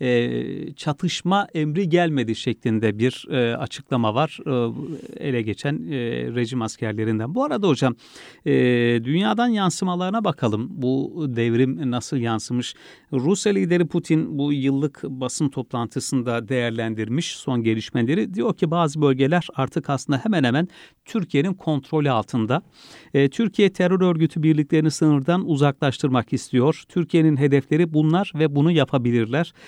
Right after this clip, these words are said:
Türkiye Suriye'de kendi güvenliğinin sağlandığından emin olmalı diyor ve Türkiye hedeflerini gerçekleştirecek diyor.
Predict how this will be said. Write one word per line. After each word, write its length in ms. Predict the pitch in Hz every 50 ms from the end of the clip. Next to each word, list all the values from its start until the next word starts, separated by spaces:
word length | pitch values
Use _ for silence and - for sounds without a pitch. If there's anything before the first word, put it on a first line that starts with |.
| - - _ -
Türkiye 340 | - 247 208 180 - 147 139
Suriye'de 460 | - - 208 185 160 139 120 113 110
kendi 360 | - - 175 165 180 185 196
güvenliğinin 600 | 147 135 147 143 147 147 143 139 139 135 131 123
sağlandığından 880 | 120 - - 165 156 143 143 143 135 127 135 135 131 127 135 160 185 185 - - - _ _ _ -
emin 280 | 151 156 180 220 240 226
olmalı 460 | 202 175 147 127 117 107 104 101 95
diyor 300 | - 123 135 170 190 - -
ve 160 | 151 143 135
Türkiye 400 | - - 190 151 135 - 135 113
hedeflerini 520 | 123 143 143 135 - - 147 147 175 165
gerçekleştirecek 1080 | 123 143 139 135 135 - 151 139 - 151 139 123 - - 139 123 117 - 131 113 - -
diyor. 220 | 120 127 156 185